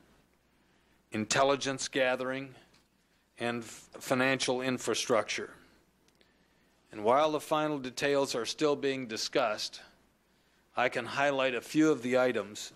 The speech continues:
that we will address in the proposal. Under intelligence gathering,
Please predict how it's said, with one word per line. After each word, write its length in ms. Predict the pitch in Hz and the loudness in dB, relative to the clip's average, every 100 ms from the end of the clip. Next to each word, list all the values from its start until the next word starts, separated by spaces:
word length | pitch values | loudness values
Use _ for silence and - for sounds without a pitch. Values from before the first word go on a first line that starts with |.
| - | -8
that 260 | 107 104 | -6 -4
we 440 | 117 139 143 135 - - | 0 0 2 -2 -8 -14
will 340 | 117 131 135 | -2 0 0
address 720 | 123 113 117 117 107 - - - _ _ _ _ - | -2 -2 0 2 0 -2 -6 -10 _ _ _ _ -6
in 140 | 120 | -2
the 100 | 120 | 0
proposal. 680 | 117 - - 131 120 - - - _ _ _ _ _ _ _ _ _ _ _ _ _ _ - | 0 -4 0 2 2 -2 -8 -16 _ _ _ _ _ _ _ _ _ _ _ _ _ _ -2
Under 280 | 135 135 | 0 4
intelligence 720 | 143 135 151 151 147 117 104 - | 2 2 2 2 2 0 -6 -4
gathering, 480 | 120 101 92 85 | 0 0 -2 -10